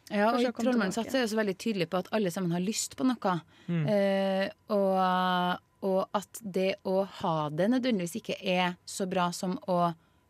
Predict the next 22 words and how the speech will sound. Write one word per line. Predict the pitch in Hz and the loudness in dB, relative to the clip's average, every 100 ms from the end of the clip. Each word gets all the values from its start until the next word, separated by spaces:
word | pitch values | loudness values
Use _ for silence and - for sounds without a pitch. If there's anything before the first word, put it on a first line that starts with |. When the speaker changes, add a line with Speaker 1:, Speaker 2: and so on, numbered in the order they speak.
| - | -8
Speaker 1:
lete | 208 196 226 | 0 0 0
etter | - 180 | -2 0
det, | 180 175 - | 0 -2 -2
eller | 190 190 190 | 0 2 2
Speaker 2:
Mm. | 233 214 _ | -2 -8 _
Speaker 1:
se | - - - 175 156 | -6 -4 0 0 0
det, | 151 185 202 - | 0 -2 -2 -2
eller | 202 196 180 - - - | 0 2 0 -6 -20 -4
sånn | 208 | 0
tenker | 226 208 | 0 -2
jeg | 175 | 0
på | 202 | 0
den | |
her, | 190 180 - - | 2 0 -2 -8
s-, | - | -6
det | 208 | -4
største | 175 226 - - - 175 | -2 -4 -4 -4 -2 0
historien | 196 - 220 170 170 220 | 0 -2 -2 0 0 2
er | 185 | 2
jo | 165 | 2
den | 190 | 0
her, | 185 | 0